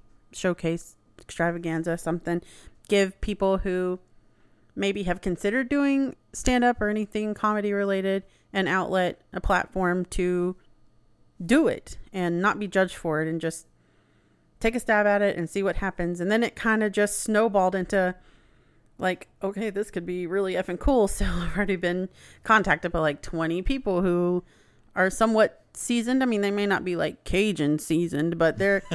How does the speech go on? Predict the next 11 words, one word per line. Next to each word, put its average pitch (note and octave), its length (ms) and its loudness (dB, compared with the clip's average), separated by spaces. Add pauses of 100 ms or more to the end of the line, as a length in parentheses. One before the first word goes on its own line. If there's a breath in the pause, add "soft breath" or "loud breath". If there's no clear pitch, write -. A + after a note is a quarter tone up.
(140)
<laughs> - 280 -10
you C4 100 4
know, G#3 160 8
they're, A3+ 280 4
they, G3 280 2
they've B3+ 280 -2
got C4 180 2
some A#3+ 120 0
experience. F3+ 680 -4
And F#3+ 100 -8
so, F3+ 440 2